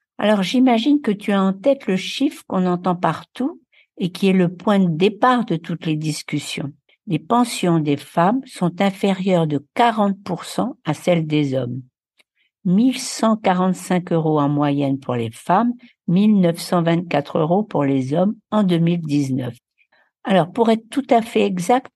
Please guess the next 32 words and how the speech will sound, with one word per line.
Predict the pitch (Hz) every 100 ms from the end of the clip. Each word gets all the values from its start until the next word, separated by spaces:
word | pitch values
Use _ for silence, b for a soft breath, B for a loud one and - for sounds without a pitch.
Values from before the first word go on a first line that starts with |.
| _ b
cette | - - 208 196
différence | 214 208 214 196 202 170 160
de | 156
quarante | 151 147 156 156
pour | 160 185 -
cent | - 254 285 _ _ _ _
tombe | 247 226 180 -
à | 175 147
vingt-huit | 139 202 226 - 196 214 - _ _
pour | - 135
cent | - - 262 b b b
si | - - 214
l'on | 214
prend | 214 - - 175
en | 180 160
compte | 165 208 269
les | - 185
pensions | - 240 233 - 190
de | 165 151
reversion | 151 151 156 - - 233 262 254
touchées | 196 - - 247 - _
quand | - 208
le | 196
conjoint | 190 180 170 190 202
décède. | 170 151 - 139 131 - _ _ _ _ _ _ _ _ _ _ _ _ _ -
Mille | 185 214 196
cent | - 208 180
quarante-cinq | 170 160 160 156 - 151 160
euros, | 151 175 208 -
c'est | - 180
une | 175 170
moyenne. | 175 175 165 151 147